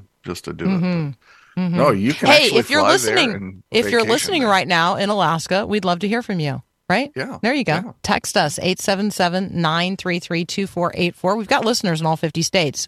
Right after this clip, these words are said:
Speaker 2: Now, whether or not they're listening right now, yeah, you never know. But there,
Speaker 1: <laughs>
Speaker 2: there you go. I don't
Speaker 1: There
Speaker 2: know.
Speaker 1: you
Speaker 2: It
Speaker 1: go.
Speaker 2: might still kind of be the middle of the night there.
Speaker 1: Yeah,
Speaker 2: It's
Speaker 1: well.
Speaker 2: definitely, yeah, it's getting lighter, though. So there you go. Um, Bill,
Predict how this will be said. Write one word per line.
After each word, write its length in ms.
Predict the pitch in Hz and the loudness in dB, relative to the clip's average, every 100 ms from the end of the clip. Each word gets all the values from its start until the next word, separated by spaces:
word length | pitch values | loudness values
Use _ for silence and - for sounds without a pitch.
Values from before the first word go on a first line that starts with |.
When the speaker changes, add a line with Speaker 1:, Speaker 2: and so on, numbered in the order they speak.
| - | -2
Speaker 2:
Now, 140 | 196 | 0
whether 240 | 220 285 262 | 2 2 2
or 40 | |
not 160 | 220 214 | 0 0
they're 120 | 175 | -2
listening 280 | 185 - 170 | -2 -2 0
right 220 | 170 160 | 0 0
now, 420 | 156 143 170 254 - - - - - - - | 0 0 0 0 -4 -20 -20 -18 -20 -20 -6
yeah, 140 | 147 - | -4 -4
you 140 | - 170 | -4 -2
never 180 | 156 71 | -2 -4
know. 300 | - - - - | -8 -10 -8 -4
But 220 | 165 - | -4 -2
there, 180 | 160 - | -2 -2
Speaker 1:
<laughs> 100 | - | -2
Speaker 2:
there 180 | 170 147 | -2 -2
you 100 | - | -4
go. 240 | - - - - - | -10 -12 -14 -6 2
I 120 | 208 | 2
don't 100 | 208 | 4
Speaker 1:
There 120 | 190 | 2
Speaker 2:
know. 40 | |
Speaker 1:
you 40 | 160 | 0
Speaker 2:
It 220 | - 160 | -2 -2
Speaker 1:
go. 40 | |
Speaker 2:
might 240 | 175 214 - | 0 0 0
still 240 | - 214 | -2 -2
kind 240 | - 190 175 | 0 0 0
of 20 | |
be 80 | 170 | 0
the 80 | |
middle 180 | 160 151 | 0 -2
of 60 | 143 | -2
the 80 | 143 | -4
night 240 | 156 156 | -6 -8
there. 320 | - - - _ _ _ _ _ _ - 143 - | -10 -10 -16 _ _ _ _ _ _ -20 -20 -10
Speaker 1:
Yeah, 100 | 190 | -4
Speaker 2:
It's 160 | - - | 0 2
Speaker 1:
well. 120 | 339 | 2
Speaker 2:
definitely, 500 | 494 392 247 254 - _ _ - | 2 0 0 -2 -4 _ _ -2
yeah, 220 | 208 165 - _ _ - | 2 2 -2 _ _ -8
it's 140 | - | -4
getting 220 | 240 294 | 0 0
lighter, 400 | 226 254 277 151 | 0 0 0 -2
though. 240 | 131 - - | -4 -10 -8
So 360 | - 139 135 143 | -6 -6 -6 -10
there 140 | 156 | -8
you 100 | 156 | -8
go. 140 | 151 - _ - - - - | -8 -12 _ -20 -20 -20 -2
Um, 360 | - 254 226 202 _ 214 | 2 4 2 -4 _ 0
Bill, 420 | 262 262 180 | 2 2 0